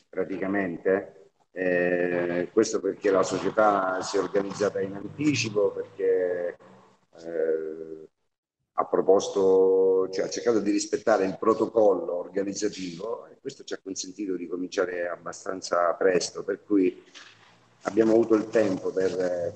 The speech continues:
per lavorare. Devo dire, lo abbiamo fatto anche abbastanza bene e credo che, come noi, da questo punto di vista, poche società si sono attrezzate per tempo, così come ci siamo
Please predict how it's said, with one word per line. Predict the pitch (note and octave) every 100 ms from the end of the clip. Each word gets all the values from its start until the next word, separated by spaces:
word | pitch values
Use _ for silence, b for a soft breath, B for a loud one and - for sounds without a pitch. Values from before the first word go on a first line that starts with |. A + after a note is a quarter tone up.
| -
per | G2+ F#2
lavorare. | F#2+ F#2+ F2 E2 - F#2+ A2 - - _ - D#2+
Devo | F2 F2+
dire, | F#2 E2+
lo | E2
abbiamo | E2 E2
fatto | E2+ F2 -
anche | F#2+ F2
abbastanza | E2 F2 - F#2+ - F#2
bene | E2 D#2+ D#2+ F#2 - _ _ _ _ _ _ _ _ _
e | - -
credo | - D#3+ G#2+ F#2+
che, | G2 G2 F#2+ - - -
come | - A#2 A#2
noi, | B2 A2+ G2 F#2+ F#2+ - C2
da | -
questo | G#2 G#2 A2+
punto | G2+ A#2 G#2
di | G2+
vista, | G#2 F#2+ - F#2+ F#2 - F2+ D#2+
poche | B2 A2+ G2+ F#2 F2+
società | - F2+ G#2 G#2 G2+ - -
si | - - E2+
sono | - F2
attrezzate | E2+ - E2+ - - F2 E2 E2+ E2+ E2 - - -
per | F2+ - -
tempo, | F#2 E2+ E2 D#2
così | E2+ F2+
come | E2 F2 E2+ -
ci | -
siamo | F2+ F2 E2+ -